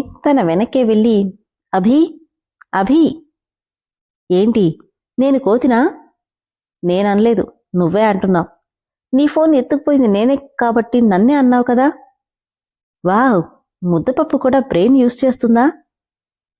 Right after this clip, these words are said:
"అభి, నన్నలా అనకు, అలా అంటే నాకు కోపం వస్తుంది." "వస్తే?"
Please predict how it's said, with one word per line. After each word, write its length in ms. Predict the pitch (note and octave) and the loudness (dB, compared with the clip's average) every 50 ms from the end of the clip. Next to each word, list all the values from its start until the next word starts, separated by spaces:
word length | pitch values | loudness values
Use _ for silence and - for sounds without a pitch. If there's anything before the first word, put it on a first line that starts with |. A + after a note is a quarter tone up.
| _ _ _ - | _ _ _ -8
"అభి, 260 | - E3 E3+ A3 B3+ | -6 -2 0 2 2
నన్నలా 360 | B3+ A#3 G#3 G3 F#3+ F#3+ F#3+ | 2 2 2 2 0 0 0
అనకు, 320 | F3+ F3 F#3 G3+ G3 - G3+ - - _ _ _ _ _ - | 0 0 -2 -2 -2 -2 -4 -4 -6 _ _ _ _ _ -4
అలా 140 | G#3+ G#3 G3+ | 0 0 0
అంటే 200 | G#3 G3+ - C#4+ | 0 0 -2 -2
నాకు 180 | C#4 B3+ C4 | -2 -2 -2
కోపం 280 | - B3+ D4 D#4 D#4 D#4+ | -2 -2 -2 -2 -2 -2
వస్తుంది." 380 | C#4 C#4 - A#3 A3 G3+ F3 - - _ _ _ _ _ _ _ _ _ _ _ _ _ _ _ _ _ _ - | -4 -2 0 0 2 2 0 -2 -4 _ _ _ _ _ _ _ _ _ _ _ _ _ _ _ _ _ _ -8
"వస్తే?" 300 | F#3 F#3 - - D4+ | -6 -6 -4 -4 -2